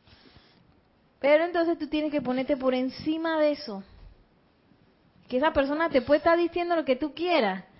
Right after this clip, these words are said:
pero tú estás visualizando, tú no estás visualizando a la personalidad, tú estás visualizando a la presencia yo soy, que se va por encima de eso y todo lo puede. Pero solamente tú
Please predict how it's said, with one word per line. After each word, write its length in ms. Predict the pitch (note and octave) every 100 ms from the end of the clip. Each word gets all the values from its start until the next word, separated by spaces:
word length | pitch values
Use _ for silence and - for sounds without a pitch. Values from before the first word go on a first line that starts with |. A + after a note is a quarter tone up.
| _ _ _ _
pero 160 | - G#3+
tú 120 | G#3
estás 280 | B3 C4 B3+
visualizando, 800 | C4 B3+ B3 G#3+ G#3+ B3 B3 B3
tú 120 | B3
no 80 | B3
estás 200 | B3 C4
visualizando 720 | B3 B3+ A3 G#3 A3+ A#3 A#3+
a 60 | A#3+
la 140 | A3
personalidad, 680 | G#3+ G3+ G#3+ G3+ F#3+ G#3 G#3
tú 80 | A3
estás 200 | A3 A#3
visualizando 720 | A#3 A#3 A3 G3 G#3+ A#3+ A3+
a 40 | G#3
la 120 | G3
presencia 480 | G3 G3+ G3+ G3+ G3+
yo 180 | G3+
soy, 480 | G3 - A3+ F3+ E3 - _ _ _ _ _ _
que 160 | - G4+
se 60 | F4+
va 160 | E4+
por 120 | D#4
encima 400 | D#4+ D4 D4+ D4+
de 80 | D4
eso 120 | D4 D4
y 60 |
todo 160 | B3+ C#4+
lo 160 | C4 A#3
puede. 360 | D4 G#3+ F3 E3 - - _ - - - - -
Pero 240 | C4+ C4+
solamente 600 | C#4+ D4+ D#4+ E4 E4 E4+
tú 520 | E4+ F#4+ F4+ F#4+ -